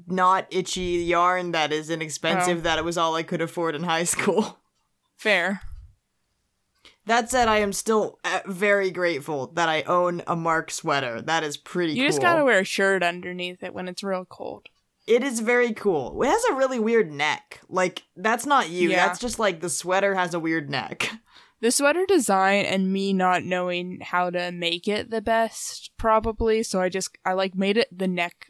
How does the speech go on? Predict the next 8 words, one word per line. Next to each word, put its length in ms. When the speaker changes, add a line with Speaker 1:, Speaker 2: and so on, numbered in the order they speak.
Speaker 2:
separately 680
and 160
then 300
sewed 320
it 180
on. 300
Speaker 1:
Mm. 200
Speaker 2:
So. 320